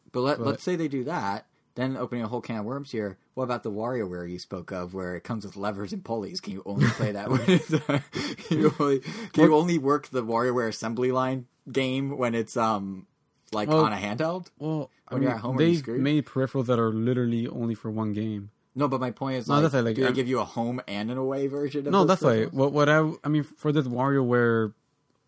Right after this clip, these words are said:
Speaker 2: what is it called? WarioWare
Speaker 1: Assembly
Speaker 2: uh,
Speaker 1: line.
Speaker 2: yeah, WarioWare assembly line.
Speaker 1: <laughs>
Speaker 2: Um, or Nix and Nax. Um, they
Speaker 1: Ooh,
Speaker 2: will
Speaker 1: that, that is totally what they would call it. It'd be WarioWare Mix and Match, yeah.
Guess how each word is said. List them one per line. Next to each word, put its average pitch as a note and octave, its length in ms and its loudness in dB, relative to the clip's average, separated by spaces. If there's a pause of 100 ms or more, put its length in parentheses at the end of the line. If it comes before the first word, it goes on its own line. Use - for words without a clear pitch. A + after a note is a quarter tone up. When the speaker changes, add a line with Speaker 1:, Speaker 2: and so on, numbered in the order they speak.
Speaker 2:
what B2 120 -4
is A#2+ 60 -6
it - 20 -20
called? B2+ 220 0 (140)
WarioWare A#2 640 0
Speaker 1:
Assembly B2+ 360 -2
Speaker 2:
uh, - 60 -6
Speaker 1:
line. G#2+ 280 -2
Speaker 2:
yeah, B2+ 100 4
WarioWare B2+ 380 4
assembly B2+ 280 0
line. A2+ 300 -2 (100)
Speaker 1:
<laughs> C3+ 140 -6 (300)
Speaker 2:
Um, A#2 440 2 (400)
or A#2 160 0
Nix A#2+ 220 0
and A2 120 -2
Nax. A2+ 400 -6 (200)
Um, A2+ 320 0
they A#2 120 2
Speaker 1:
Ooh, C3 40 4
Speaker 2:
will E3 440 6 (440)
Speaker 1:
that, D#3 260 0
that E3 160 2
is C3 80 -2
totally D#3 240 2
what C#3 140 -2
they B2 60 -2
would A2+ 120 -2
call B2 120 2
it. A2 60 2
It'd G#2 60 -2
be A#2+ 80 0
WarioWare B2 460 2
Mix B2+ 200 -6
and G2+ 100 -8
Match, F#2 280 -14
yeah. A2+ 180 -8